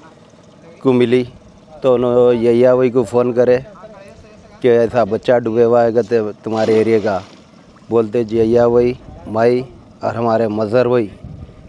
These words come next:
ये एरिया के काउंसलर है उस्मान नगर के।" वार्ड नंबर पाँच के यहिया भाई काउंसलर है। फौरी यहाँ आए, आके बालापुर पीएस को और डीआरएफ़ टीम को फ़ोन आ करके करा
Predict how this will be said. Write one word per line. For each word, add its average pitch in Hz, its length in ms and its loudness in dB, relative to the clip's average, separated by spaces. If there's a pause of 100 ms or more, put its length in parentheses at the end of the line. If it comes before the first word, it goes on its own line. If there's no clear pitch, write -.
(100)
ये 113 240 2
एरिया 120 200 2
के 120 160 0
काउंसलर 117 460 0
है 110 60 2
उस्मान 110 400 -4
नगर 110 200 -2
के।" 107 200 -8 (840)
वार्ड 120 260 0
नंबर 127 320 0
पाँच 120 320 -2
के 127 120 0
यहिया 117 380 2
भाई 123 140 0
काउंसलर 113 500 -2
है। - 1080 -10
फौरी 123 400 0
यहाँ 120 220 0
आए, 127 320 -2 (200)
आके 113 320 0
बालापुर 117 560 0
पीएस 120 460 0
को 131 280 -2 (760)
और 113 240 2 (220)
डीआरएफ़ 127 680 2 (340)
टीम 127 240 0
को 131 280 0 (360)
फ़ोन 123 220 2
आ 123 120 2
करके 117 360 0
करा 113 360 -2